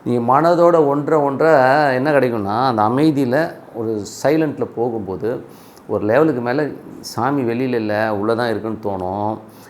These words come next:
நீங்க அந்த கோயிலுக்கு போகும்போது அந்த வைப்ரேஷன் நீங்க உணர முடியும். அந்த வைப்ரேஷன் வந்து கண்டிப்பா உணர முடியும். இப்ப எனக்கெல்லாம் வந்து ஒரு கபாலி கோயிலுக்கு போகும்போது அந்த வைப்ரேஷன் உணர முடிஞ்சுது. அப்ப தான், "ஓ,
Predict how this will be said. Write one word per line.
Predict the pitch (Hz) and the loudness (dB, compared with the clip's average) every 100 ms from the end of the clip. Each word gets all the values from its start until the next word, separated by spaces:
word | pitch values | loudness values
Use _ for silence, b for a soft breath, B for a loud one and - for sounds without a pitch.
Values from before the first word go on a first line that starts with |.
| B | B
நீங்க | 117 117 | -8 -6
அந்த | 110 110 | -6 -4
கோயிலுக்கு | 143 170 185 147 | 2 4 4 0
போகும்போது | 127 123 123 165 | -6 -4 0 0
அந்த | 123 | 2
வைப்ரேஷன் | 107 147 185 190 175 151 | 2 2 4 2 2 -2
நீங்க | 131 117 | -4 -4
உணர | 107 127 | -2 -2
முடியும். | 135 98 85 - - | -2 -4 -8 -14 -12
அந்த | 104 | -2
வைப்ரேஷன் | 107 139 165 156 127 | 0 0 2 0 -2
வந்து | 131 143 | -6 -4
கண்டிப்பா | 123 151 147 | -2 -2 0
உணர | 131 | -2
முடியும். | 113 98 120 | -4 -4 -4
இப்ப | 131 | -4
எனக்கெல்லாம் | 147 151 | -2 -2
வந்து | 143 | -2
ஒரு | 127 | -2
கபாலி | 127 147 170 | 2 4 4
கோயிலுக்கு | 156 143 123 123 | 4 2 0 -2
போகும்போது | 113 107 113 151 | -2 -2 -2 0
அந்த | 127 | 0
வைப்ரேஷன் | 117 127 123 113 | 0 0 -4 -4
உணர | 104 135 127 | -2 0 -2
முடிஞ்சுது. | 117 131 113 | -2 -4 -2
அப்ப | 101 147 | -2 -2
தான், | 156 131 | -4 -2
"ஓ, | 131 151 | -2 -2